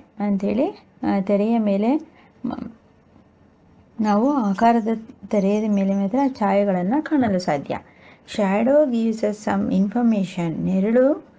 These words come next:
ಅಥವಾ ಛಾಯೆ ನಮಗೆ ಕೆಲವೊಂದು ಮಾಹಿತಿಯನ್ನ ಕೊಡುತ್ತೆ. About shape of object, ಆ ಒಂದು ವಸ್ತುವಿನ ಒಂದು ಆಕಾರದ ಬಗ್ಗೆ ಮಾಹಿತಿಯನ್ನ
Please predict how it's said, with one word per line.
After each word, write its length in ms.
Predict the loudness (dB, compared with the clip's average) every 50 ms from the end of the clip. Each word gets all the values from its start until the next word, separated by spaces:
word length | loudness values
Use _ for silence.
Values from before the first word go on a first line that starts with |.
| -10 -8
ಅಥವಾ 240 | -6 -4 -2 -4 -4
ಛಾಯೆ 440 | -4 -4 -4 -2 -2 0 0 2 2
ನಮಗೆ 320 | 2 2 2 0 -2 -2
ಕೆಲವೊಂದು 460 | -2 0 0 0 0 0 0 0 0
ಮಾಹಿತಿಯನ್ನ 640 | 0 0 0 0 0 0 0 0 0 -2 -2 0 0 -2 -2
ಕೊಡುತ್ತೆ. 500 | -2 -2 -4 -4 -4 -2 0 0 0 0
About 380 | 0 0 2 2 2 2 0 -2 -6 -18 -20 -20 -20 -20 -20 -20 -10 -4
shape 220 | 0 0 0 0 2
of 340 | 0 0 0 0 -2 -2 -2
object, 360 | -2 -2 -4 -4 -4 -4 -4
ಆ 160 | -4 -2 -2
ಒಂದು 340 | -2 -2 -2 -2 -2 0 0
ವಸ್ತುವಿನ 600 | -2 -2 -4 -6 -6 -4 -2 -2 0 -2 -2 0 0 0 0 -2 -6 -16 -20 -20 -20 -20 -16 -8 -4
ಒಂದು 200 | -2 0 0 0
ಆಕಾರದ 640 | 0 0 0 0 -2 0 0 2 2 2 0 0 0 0
ಬಗ್ಗೆ 340 | -2 -2 -2 0 0 0 0 0 -4 -10 -20 -20 -20 -20 -20 -20 -12 -4 0
ಮಾಹಿತಿಯನ್ನ 580 | 2 2 2 0 -2 -6 -4 -4 -2 0 0